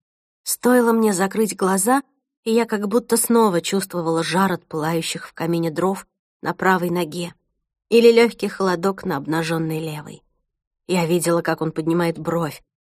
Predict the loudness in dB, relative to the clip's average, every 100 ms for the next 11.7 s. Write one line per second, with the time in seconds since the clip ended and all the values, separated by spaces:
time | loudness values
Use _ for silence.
0 | _ 2 2 4 0 0 2 0 0 0
1 | 0 -2 -6 -6 -4 -4 -4 -4 -4 -8
2 | -8 -4 -4 -4 -8 -12 _ _ _ _
3 | -6 -2 0 0 -2 -8 -8 -6 -6 -6
4 | -10 -18 _ _ _ _ _ _ _ _
5 | _ _ _ _ _ -10 -2 -2 -2 0
6 | 0 2 0 0 -2 -2 -2 -4 -4 -6
7 | -6 -8 -14 -20 _ _ _ _ _ -6
8 | -4 -2 -2 -4 -8 -12 _ _ _ _
9 | _ _ _ _ _ -2 -2 2 4 4
10 | 2 -2 -6 -2 -2 0 -4 -2 0 0
11 | -2 -4 -4 -2 -4 -8